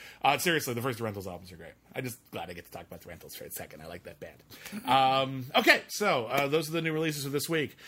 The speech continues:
Uh, on the critically acclaimed streaming club, we decided to look at the new streaming service Peacock, which is the N B C Universal streaming service. They have a lot of material on there, uh, a lot of their N B C shows, a lot of Universal movies, and I will give Peacock credit for this.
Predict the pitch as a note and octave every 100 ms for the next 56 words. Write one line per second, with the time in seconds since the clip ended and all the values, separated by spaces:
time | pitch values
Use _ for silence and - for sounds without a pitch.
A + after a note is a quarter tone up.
0 | - D#3+ E3 F3+ F3+ F3 C#4+ C4 A#3+ A3+
1 | - C4+ E4 E4 - F#3 D#3 E3 E3+ -
2 | G#3+ B3+ A#3 G3+ F3+ F#3 F3+ F3 E3+ D#3+
3 | F3+ - F3 E3+ E3+ D#3 E3 D#3 F#3 -
4 | D4+ D4+ G#3 - - - _ _ _ -
5 | - - - - D3+ D#3 D3+ E3+ E3+ F3
6 | F3+ D#3+ F#3+ E3+ D3+ C#3+ A3 A3+ G3+ -
7 | D#3+ C#3+ A#2+ D3 F#3 F#3 C3+ A#2 A#2+ C3
8 | C#3+ C#3+ - D3 C3 A#2 C3+ C3+ B2+ B2+
9 | B2 B2 C#3 F3+ - - - A2+ A2 A2
10 | B2 A#2+ A#2 A#2 A2+ A2+ A#2 - G#3+ G3+
11 | F#3 D#3 B2+ A#2+ A2+ A#2+ B2 B2+ A#3 A#3
12 | A3+ F#3+ G3+ G#3+ G3 C#4+ F4 - D4+ A#3+
13 | - F#3+ G3 F#3 D3 D3+ F#3+ -